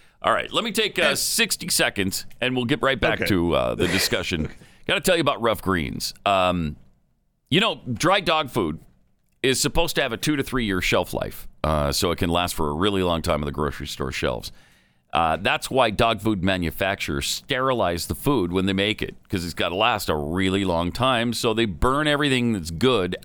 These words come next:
Speaker 1: out of it. And that leaves your puppy with just, you know,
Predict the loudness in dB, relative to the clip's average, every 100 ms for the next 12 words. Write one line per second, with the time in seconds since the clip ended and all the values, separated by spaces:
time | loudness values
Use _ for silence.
0 | -2 0 2 2 0 -4 -10 -20 -20 _
1 | _ _ _ -2 0 0 0 0 0 0
2 | 0 2 2 2 0 0 0 -2 -6 -10
3 | -2 0 0